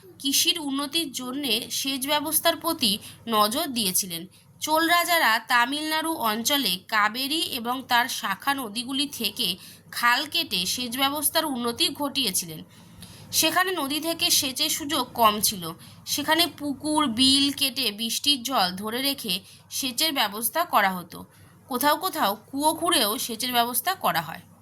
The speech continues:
নেক্সট কোশ্চেন বলছে, দক্ষিণ ভারতে মন্দিরকে কেন্দ্র করে লোকালয় গড়ে উঠত কেন? উত্তর হবে, দক্ষিণ ভারতের রাজ শক্তিগুলো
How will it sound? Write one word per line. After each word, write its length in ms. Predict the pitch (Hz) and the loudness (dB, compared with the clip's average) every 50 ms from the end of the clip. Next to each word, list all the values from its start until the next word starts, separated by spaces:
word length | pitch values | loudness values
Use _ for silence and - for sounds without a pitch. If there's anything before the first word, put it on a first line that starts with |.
| - - - - - - - - - - - - - - - - 339 349 349 349 349 349 339 - - - - - - - - - | -20 -20 -20 -20 -20 -20 -20 -20 -20 -18 -18 -18 -20 -20 -18 -14 -12 -10 -10 -10 -10 -10 -10 -10 -10 -10 -10 -10 -10 -10 -2 0
নেক্সট 320 | 254 269 294 330 311 - - | 4 4 4 2 2 -2 0
কোশ্চেন 360 | - 302 320 311 - 359 339 330 | 0 2 2 2 2 2 0 0
বলছে, 340 | 349 330 320 320 - 262 247 285 311 - - - - - 247 | 0 0 0 0 0 0 -2 -4 -6 -10 -20 -20 -16 -12 -4
দক্ষিণ 360 | 226 247 254 262 - 339 330 349 | -2 -2 -2 -2 -4 -4 -2 0
ভারতে 380 | 339 349 359 370 359 - 269 226 226 | 2 4 4 2 2 0 -2 -2 -2
মন্দিরকে 600 | 247 240 240 240 247 262 285 302 302 302 330 339 330 | -2 -4 -6 -6 -6 -4 -4 -6 -4 -2 -2 -4 -2
কেন্দ্র 340 | 330 285 240 220 247 240 294 285 | -2 -4 -4 -4 -4 -6 -6 -4
করে 220 | - 294 254 214 202 | -2 0 2 2 2
লোকালয় 540 | 214 214 214 220 220 269 262 277 285 285 294 | 0 -2 -6 -4 0 0 2 4 2 0 0
গড়ে 280 | 247 247 226 214 220 233 | -2 -4 -2 -2 -2 -2
উঠত 380 | 254 247 - - - - - 330 339 330 | -4 -6 -12 -14 -20 -6 -2 -2 -2 2
কেন? 220 | - 226 180 151 143 - - - - - - - - - | 2 2 2 0 -4 -14 -18 -20 -20 -20 -20 -20 -20 -12
উত্তর 280 | - 254 240 - 269 254 | -10 -10 -4 -2 -2 2
হবে, 320 | 240 220 190 180 196 226 302 415 427 - - - _ - | 4 4 4 4 4 2 2 2 -2 -6 -18 -20 _ -10
দক্ষিণ 360 | 220 214 226 220 226 - 339 320 | -4 -2 -2 -2 0 -2 0 4
ভারতের 380 | 330 330 330 320 330 330 349 339 294 | 6 6 6 4 4 0 -2 0 2
রাজ 240 | 262 220 214 214 208 - - - - 156 - | 2 2 2 0 -4 -12 -14 -14 -14 -10 -10
শক্তিগুলো 640 | - - 269 269 - - - - 180 226 196 196 | -6 -6 -6 -6 -2 -2 -2 0 0 0 2 2